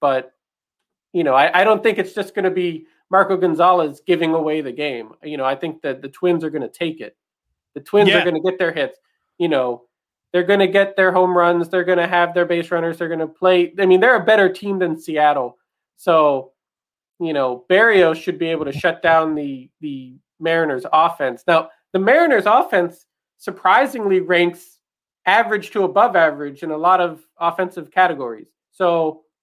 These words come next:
Speaker 1: you know, they're not a walkover, but I do expect the Twins to have a nice game, offensive and defensive sides of the ball should be all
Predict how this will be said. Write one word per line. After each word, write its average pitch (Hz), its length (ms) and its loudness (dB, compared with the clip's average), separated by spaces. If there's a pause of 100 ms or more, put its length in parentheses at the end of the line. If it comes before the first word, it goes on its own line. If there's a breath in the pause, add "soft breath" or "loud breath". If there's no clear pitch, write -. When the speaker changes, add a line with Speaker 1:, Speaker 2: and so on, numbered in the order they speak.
(760)
Speaker 1:
you 185 140 2
know, 165 260 2
they're 185 160 0
not 233 360 0 (680)
a 180 80 2
walkover, 135 720 0
but 143 440 -4 (540)
I 175 120 0
do 226 260 -4
expect 196 460 -2
the 180 80 -6
Twins 175 420 -2
to 160 140 0
have 160 420 2 (880)
a 156 60 -2
nice 165 440 -2 (400)
game, 175 580 0 (260)
offensive 175 600 -2 (120)
and 196 220 0
defensive 175 580 -4
sides 175 540 0
of 165 60 -12
the 160 80 -6
ball 165 400 4
should 151 240 -12
be 156 160 -4
all 160 560 4